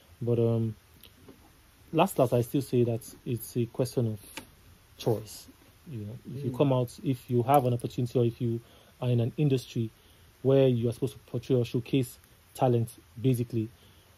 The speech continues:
Speaker 1: Um, don't convert it or don't take advantage of any other situation that might arise in that same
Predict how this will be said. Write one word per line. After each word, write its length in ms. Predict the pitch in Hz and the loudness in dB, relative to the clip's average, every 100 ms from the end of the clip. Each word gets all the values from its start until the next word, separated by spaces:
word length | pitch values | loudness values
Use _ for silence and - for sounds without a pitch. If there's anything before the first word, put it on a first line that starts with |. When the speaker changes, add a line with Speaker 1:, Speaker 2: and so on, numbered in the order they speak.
| _ | _
Speaker 1:
Um, 440 | 120 117 110 110 113 - 120 | -4 -2 -2 -4 -8 -18 2
don't 440 | 151 156 151 - - | 4 4 2 -8 -12
convert 420 | - 127 123 131 - | 0 2 4 2 2
it 40 | |
or 40 | 123 | 2
don't 140 | 131 | 0
take 140 | 127 | 0
advantage 440 | 123 110 127 - 117 | -2 0 -2 -4 -4
of 140 | 110 - - - - _ | -6 -8 -20 -20 -20 _
any 160 | 139 131 | 0 2
other 280 | 123 123 120 - - - | 2 2 -2 -8 -20 -14
situation 380 | 123 127 123 | -6 -2 0
that 80 | 117 | 0
might 180 | 113 113 127 | -2 -4 -2
arise 520 | 117 123 123 120 - _ - _ _ - - | 0 2 2 -2 -6 _ -20 _ _ -20 -6
in 180 | 117 113 | -4 0
that 160 | 123 | -2
same 340 | 120 123 113 | -2 -2 -2